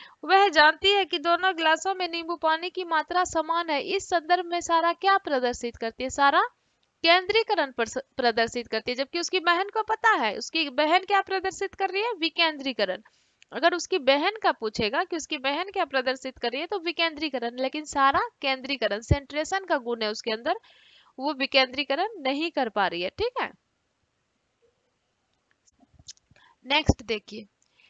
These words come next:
पियाजे के अनुसार विकास के किस काल में बालक वस्तुओं के लिए प्रतीकों का इस्तेमाल करने लगते हैं और तार्किक मानसिक समझ विकसित होने लगती, उभरने लगती है। देखो क्या कह रहा है, अब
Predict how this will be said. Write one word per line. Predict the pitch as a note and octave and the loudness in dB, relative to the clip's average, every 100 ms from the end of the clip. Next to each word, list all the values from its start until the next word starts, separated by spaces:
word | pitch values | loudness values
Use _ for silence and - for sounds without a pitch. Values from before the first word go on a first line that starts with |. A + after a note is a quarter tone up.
| _ _ | _ _
पियाजे | D#4 E4+ F4+ F#4+ A4+ | 0 4 4 4 0
के | A4+ | 0
अनुसार | F4+ D#4+ E4 E4 | -2 0 4 4
विकास | E4 E4 F4 F#4 G#4+ | 4 0 2 2 0
के | - F4 | -2 -4
किस | - G#4 - | -2 -4 -2
काल | - D#4+ C#4+ | 2 4 2
में | D4 D#4 | 0 2
बालक | C#4 C#4+ F#4 D#4+ | 4 6 4 2
वस्तुओं | C#4 C#4 - F#4+ | -2 -4 -4 -4
के | G4+ E4+ | -2 -2
लिए | D#4 | -2
प्रतीकों | D4+ D4+ - D#4 F#4+ | 0 -2 -2 -2 0
का | G4 E4+ | 2 2
इस्तेमाल | C4+ - D4 D4+ F4 | 0 -6 -2 2 2
करने | F#4+ D#4+ C4+ D4 | 2 -2 0 -2
लगते | C#4+ - F4 | -2 -4 -2
हैं | F#4+ G4 | -2 0
और | C4+ D4 | 0 0
तार्किक | - C#4+ D4 F#4 E4+ | 2 0 2 -4 -6
मानसिक | D4 C#4+ D#4+ D#4+ | -4 -4 -4 -2
समझ | E4 D#4+ D4 | 0 0 -6
विकसित | A#3+ C4+ - - F4+ - | -6 -8 -8 -8 -8 -6
होने | C4 B3+ | -6 -2
लगती, | B3 A3+ - | -2 -4 -4
उभरने | A#3+ B3 C#4 D4 D4+ | -6 -2 -2 -2 -2
लगती | B3 A3 - | -2 -4 -4
है। | G3+ | -6
देखो | A#3+ C#4+ C4 | -4 -4 -4
क्या | - D#4+ | -2 -2
कह | E4 C#4+ | -2 -4
रहा | A3 G#3+ | -2 -2
है, | D4+ _ _ - - - - - - - | -4 _ _ -20 -20 -20 -20 -20 -20 -2
अब | - | 0